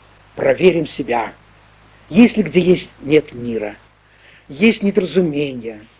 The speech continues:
если мы чувствуем в чём-нибудь, являемся соблазном, или в церкви,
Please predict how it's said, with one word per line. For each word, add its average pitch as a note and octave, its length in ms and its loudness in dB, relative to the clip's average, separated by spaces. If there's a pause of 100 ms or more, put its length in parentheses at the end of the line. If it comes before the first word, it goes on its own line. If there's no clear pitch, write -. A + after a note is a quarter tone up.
(500)
если A3 360 4
мы A3+ 140 8
чувствуем A3 540 6
в G#3+ 120 -6
чём-нибудь, A3+ 920 6 (380)
являемся G#3 520 8
соблазном, F#3 800 4 (320)
или E3 120 -2
в - 80 -6
церкви, F3 600 -4